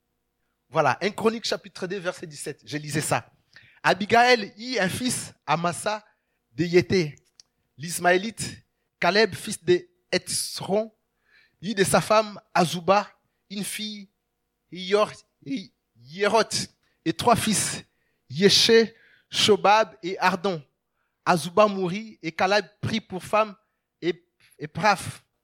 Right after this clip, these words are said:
<laughs> qui lui donna Our,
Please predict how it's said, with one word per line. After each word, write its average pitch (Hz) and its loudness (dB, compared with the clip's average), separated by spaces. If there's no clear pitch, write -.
<laughs> 110 -2
qui 220 -4
lui 196 -6
donna 202 6
Our, 208 2